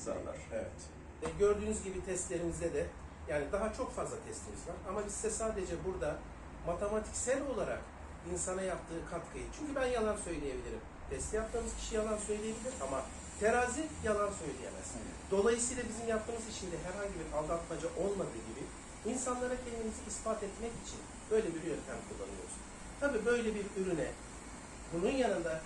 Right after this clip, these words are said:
Speaker 2: gene İsmail abinin, e, bildiğim kadarıyla, yanlışım varsa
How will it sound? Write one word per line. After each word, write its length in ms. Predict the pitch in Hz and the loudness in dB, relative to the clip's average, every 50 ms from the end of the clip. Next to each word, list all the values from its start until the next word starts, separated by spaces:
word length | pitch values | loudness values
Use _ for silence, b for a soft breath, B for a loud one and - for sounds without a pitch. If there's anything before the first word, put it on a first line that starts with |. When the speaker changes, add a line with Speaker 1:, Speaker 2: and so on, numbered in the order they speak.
| - 160 | -2 0
Speaker 2:
gene 140 | 170 185 | 0 0
İsmail 360 | 185 180 - - 190 185 185 185 185 180 | 0 -2 -2 -2 0 0 2 2 2 0
abinin, 260 | 180 185 185 185 185 - - - - - - - - - - - - - 151 | 0 -2 -2 -4 -4 -6 -8 -8 -8 -8 -8 -6 -8 -8 -8 -8 -6 0 2
e, 40 | 151 151 147 151 147 147 - - 170 | 4 4 4 4 2 0 0 -2 -2
bildiğim 340 | 170 160 156 185 202 214 208 | -2 0 0 0 -2 0 2
kadarıyla, 300 | 196 175 165 147 139 139 | 2 2 2 2 0 0
yanlışım 340 | 139 135 - - - 156 151 | 0 -2 -2 -4 -4 -2 -2
varsa 200 | 139 143 143 | -2 -2 -2